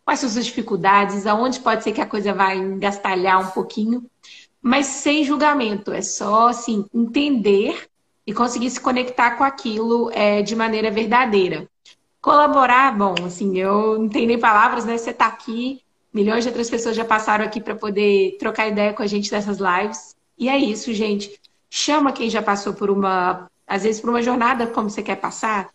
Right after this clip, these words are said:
troca uma ideia, tem tanta coisa pra gente poder aprender. E ajuda também, assim. Várias das pessoas que estão aqui, eu pedi ajuda e as pessoas vieram, e outras pessoas eu ofereci ajuda.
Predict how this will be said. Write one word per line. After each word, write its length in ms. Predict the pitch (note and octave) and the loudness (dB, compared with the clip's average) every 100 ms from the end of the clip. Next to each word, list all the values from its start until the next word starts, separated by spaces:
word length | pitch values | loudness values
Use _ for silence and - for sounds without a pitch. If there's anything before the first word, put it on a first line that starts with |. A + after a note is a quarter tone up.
| _ _ _ | _ _ _
troca 280 | - C4+ C#4 | 0 0 2
uma 100 | C#4 | 0
ideia, 500 | C4 G3+ G#3 A3 G3 | 2 2 2 2 0
tem 260 | - A3 G#3+ | 0 -4 -2
tanta 260 | C4+ C#4 | -4 -4
coisa 340 | D4+ B3 A#3+ - | -2 0 0 -2
pra 160 | - | 0
gente 300 | G3+ G#3 G3+ | 0 -2 -6
poder 340 | - G3+ G3 G3 | -10 -2 0 -2
aprender. 580 | G3+ F3+ E3+ G3+ G3+ - _ - | -4 -4 -2 -2 -2 -12 _ -2
E 80 | B3+ | 2
ajuda 500 | D4 G#3+ B3 D4 C4 | 2 2 0 0 -2
também, 460 | A3 F#3+ F3+ E3+ | -4 -4 -4 -4
assim. 380 | F3+ - F#3 F3 F3 _ _ _ _ | -8 -6 -8 -8 -14 _ _ _ _
Várias 320 | - G#3+ C4+ C#4+ | -2 2 2 0
das 120 | C#4 | -2
pessoas 320 | - C4+ B3+ | -4 -4 -4
que 80 | A3 | -4
estão 200 | - A#3 | -2 0
aqui, 260 | A3+ - B3+ | -2 0 0
eu 100 | B3 | 2
pedi 240 | B3 G3+ | 0 0
ajuda 360 | C4 A3 A#3 A#3+ | 0 0 0 -2
e 40 | |
as 60 | B3 | 0
pessoas 360 | C#4 - G#3+ | -4 -2 -2
vieram, 540 | G3 G3+ F#3 A3+ C#4 C#4+ | 0 0 2 0 -2 -2
e 120 | C#4+ | -2
outras 240 | D4 D4+ | -2 -6
pessoas 420 | - C4+ - C4+ B3+ | -6 -6 -2 0 0
eu 100 | B3+ | -2
ofereci 600 | C4 C4+ C#4+ C#4 B3 D#4 | -2 -2 -2 -4 -4 0
ajuda. 540 | C#4 G3+ G3+ F3+ F#3 | 0 0 -2 -2 -8